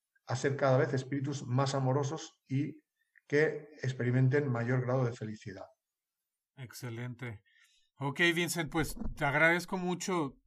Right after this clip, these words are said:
Speaker 2: Eh, es un placer, un honor platicar contigo.
Speaker 1: Bueno,
Speaker 2: Dil-
Speaker 1: primero agradecerte a ti, eh, Manuel, que, que, pues, hayas querido que,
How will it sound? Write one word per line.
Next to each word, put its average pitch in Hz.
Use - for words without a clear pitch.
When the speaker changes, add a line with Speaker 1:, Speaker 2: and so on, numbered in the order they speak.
Speaker 2:
Eh, 127
es -
un 143
placer, 147
un 151
honor 143
platicar 127
contigo. 147
Speaker 1:
Bueno, 143
Speaker 2:
Dil- 131
Speaker 1:
primero 127
agradecerte 139
a 127
ti, 160
eh, 123
Manuel, 135
que, 123
que, 107
pues, 113
hayas 117
querido 113
que, 110